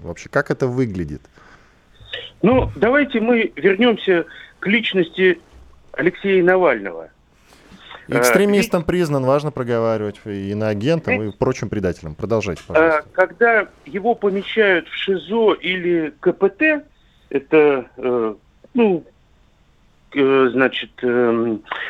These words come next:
Speaker 2: в местах лишения свободы есть и штрафной изолятор, и,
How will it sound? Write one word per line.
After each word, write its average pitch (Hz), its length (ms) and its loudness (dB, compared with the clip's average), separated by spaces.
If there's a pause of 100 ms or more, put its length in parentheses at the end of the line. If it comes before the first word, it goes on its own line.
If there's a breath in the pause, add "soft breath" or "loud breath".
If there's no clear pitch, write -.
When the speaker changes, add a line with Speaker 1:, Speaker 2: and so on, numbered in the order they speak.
Speaker 2:
в 117 140 -2
местах 165 400 2
лишения 147 460 0
свободы 160 640 0 (400 loud breath)
есть 143 380 0
и 127 220 -4
штрафной 196 600 0
изолятор, 160 640 2
и, 123 320 -4